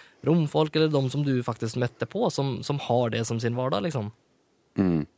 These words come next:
Speaker 2: Jeg har fått en langt dypere forståelse av hvordan det er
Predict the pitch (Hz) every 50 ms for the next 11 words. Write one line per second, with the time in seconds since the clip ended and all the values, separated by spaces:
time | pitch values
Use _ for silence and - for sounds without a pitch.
0 | _ - - - - - - - - _ - - 92 - - - 87 - _ _
1 | - 85 82 80 78 78 78 78 - - - - - _ - 90 87 87 90 80
2 | 85 85 71 - 92 85 78 71 - - - - - - 80 80 - - 78 80
3 | 80 80 - - 80 78 78 78 76 78 80 80 80 78 76 78 78 76 78 78
4 | -